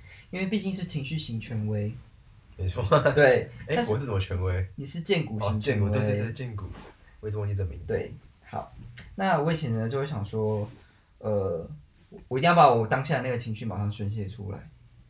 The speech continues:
Speaker 1: 然后，或是对方有情绪的时候，我一定要比他的情绪更高昂，这样我就赢了。
Speaker 2: 这种好欠扁哦。我不知道，可能是我相反吧。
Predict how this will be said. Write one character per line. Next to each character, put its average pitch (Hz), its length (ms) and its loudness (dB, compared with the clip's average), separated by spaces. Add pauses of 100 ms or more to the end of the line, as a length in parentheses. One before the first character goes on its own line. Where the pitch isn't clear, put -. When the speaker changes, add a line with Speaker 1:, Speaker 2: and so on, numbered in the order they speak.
(680)
Speaker 1:
然 113 140 -4
后， 123 400 2
或 147 100 0
是 147 140 -8
对 143 120 2
方 135 140 -2
有 107 80 -2
情 113 160 -6
绪 123 100 -8
的 117 60 -4
时 117 140 -6
候， 110 80 0
我 113 280 0
一 135 60 2
定 160 120 4
要 165 200 6
比 123 80 -4
他 156 80 4
的 143 80 2
情 131 160 -6
绪 143 100 -8
更 123 200 -6
高 113 180 2
昂， - 180 2
这 120 120 -2
样 117 80 -2
我 101 40 -4
就 120 140 -4
赢 - 220 -12
了。 147 220 -12 (1400)
Speaker 2:
这 - 100 -10
种 104 80 -2
好 92 100 0
欠 98 240 -2
扁 76 200 -14
哦。 - 100 -12 (640)
我 95 60 -8
不 92 60 -2
知 95 60 2
道， 87 80 2
可 92 100 -2
能 95 60 2
是 101 60 0
我 110 80 0
相 101 220 2
反 95 200 0
吧。 95 160 -8